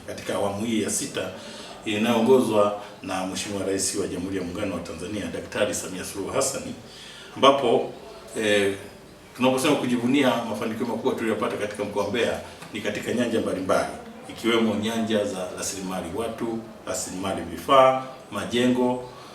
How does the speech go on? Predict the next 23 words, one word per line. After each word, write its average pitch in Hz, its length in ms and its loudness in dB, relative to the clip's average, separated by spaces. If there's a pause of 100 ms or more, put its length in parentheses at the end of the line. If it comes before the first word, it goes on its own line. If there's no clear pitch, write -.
(580)
na 110 320 2
mafanikio 123 480 4
mengine 139 320 6
ni 120 120 4
katika 113 280 -4
kuzuia 113 400 2
na 110 80 0
kupambana 107 380 -2
na 98 160 -2
uhalifu 135 560 -2 (440)
na 98 400 2 (380)
kuzuia 127 640 6
na 127 60 6 (120)
kudhibiti 104 800 -4
ajali 104 300 2
za 85 140 -4
usalama 85 460 -4
barabarani. - 520 -4 (160)
Kwa 131 100 6
upande 170 280 8
wa 143 180 8
miaka 147 300 4
minne 120 840 2